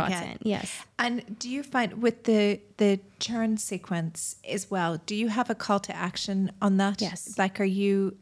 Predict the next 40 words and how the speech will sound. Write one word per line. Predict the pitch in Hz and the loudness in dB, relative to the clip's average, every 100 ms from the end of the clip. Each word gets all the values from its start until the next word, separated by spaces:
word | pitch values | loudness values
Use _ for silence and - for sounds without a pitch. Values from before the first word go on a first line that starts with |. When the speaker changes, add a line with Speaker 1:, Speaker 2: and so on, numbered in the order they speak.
| _ 220 | _ 0
Speaker 2:
are | |
you | 208 208 | 2 2
asking | - 185 - - 185 | 2 0 -2 -4 -4
for | - 180 | -2 -4
feedback? | - 185 202 208 214 180 | 0 0 0 -2 -2 -6
Like, | 175 | -6
"Hey, | - 185 175 | -4 -2 -2
if | 170 180 | -2 -6
you've | 175 | -4
left | 165 165 - | -4 -4 -10
Dubai, | 170 165 160 165 - 185 - | -4 -2 -2 -4 -12 -20 -10
click | - 165 - | -6 -6 -4
here." | 226 214 208 202 - - | 0 2 4 2 0 -4
If, | 185 180 - - - | -4 -4 -12 -18 -8
you | 208 185 | -2 2
know. | 190 | 2
Speaker 1:
That's | 202 - | 0 -4
a | 233 | -6
good | 214 208 | -2 0
idea. | 196 190 202 | -2 -4 -4
I | 202 | -4
haven't | 214 214 | 0 0
done | 202 202 | 2 0
that | 202 214 214 | 0 0 -2
in | 202 | -4
particular. | 190 - 196 - 196 | -4 -4 -8 -2 4
I | 214 226 269 | 6 6 6
love | 277 247 214 180 | 4 6 6 4
Speaker 2:
Ah. | |
Speaker 1:
that | 190 175 | 0 0
because | 262 302 294 | 0 0 0
that | 302 233 | -2 0
does | 214 | 0
Speaker 2:
Yeah. | 202 262 | 2 2
Speaker 1:
happen | 220 190 | 2 0
as | 180 185 | 0 -4
well. | 180 220 208 - - | -4 -4 -6 -8 -8
Speaker 2:
Of | - | -2
course. | 277 196 196 | 0 2 2
Speaker 1:
Um, | 220 214 208 208 | 4 4 2 0